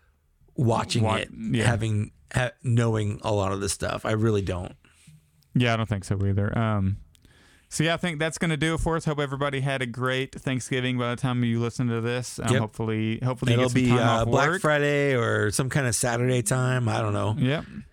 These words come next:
Speaker 1: Yeah.
Speaker 2: Yep, that's perfect. Hopefully you get some time off work, some nice rest and relaxation. I took an extra
Speaker 1: Yeah.
Speaker 2: Monday off after Thanksgiving,
Speaker 1: Nice.
Speaker 2: so.
Speaker 1: Taking that Cyber Monday off.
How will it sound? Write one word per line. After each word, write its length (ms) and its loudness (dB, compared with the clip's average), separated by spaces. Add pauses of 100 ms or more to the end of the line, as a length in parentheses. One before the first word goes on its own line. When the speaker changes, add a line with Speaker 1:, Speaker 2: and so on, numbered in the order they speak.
(260)
Speaker 1:
Yeah. 160 2
Speaker 2:
Yep, 100 2
that's 220 -2
perfect. 440 -2
Hopefully 300 -2
you 40 0
get 140 -4
some 100 -2
time 240 -2
off 180 -4
work, 300 -2
some 160 -2
nice 300 0
rest 400 -2
and 300 0
relaxation. 920 -2
I 100 -2
took 220 -2
an 60 0
extra 300 2
Speaker 1:
Yeah. 60 2
Speaker 2:
Monday 420 0
off 360 0
after 540 0
Thanksgiving, 400 2
Speaker 1:
Nice. 340 2
Speaker 2:
so. 60 -2
Speaker 1:
Taking 220 2
that 120 -4
Cyber 380 0
Monday 380 0
off. 340 -2